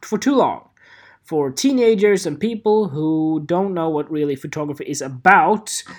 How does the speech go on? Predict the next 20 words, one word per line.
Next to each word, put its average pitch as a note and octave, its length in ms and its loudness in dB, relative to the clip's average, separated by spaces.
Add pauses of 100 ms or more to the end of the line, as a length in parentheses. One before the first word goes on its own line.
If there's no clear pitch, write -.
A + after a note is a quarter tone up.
(160)
And E3+ 160 -6
yes, A3+ 480 0 (140)
you F3+ 180 -8
might A#3+ 240 -2
add, G#3+ 340 -4
you G#3+ 140 -4
might A3 240 -4
go, G#3+ 400 -2
"Hey, B3+ 160 -6
Dennis, E4 600 -2 (1500)
chill." - 720 -2 (400)
No, F3 460 -2 (440)
not D4 240 -2
chill. A#2+ 440 -8 (1200)
I'm B3 220 0
gonna B3 180 2
be A3+ 140 4
like G3 200 2
Simon A3+ 580 4
Cowell A3+ 720 6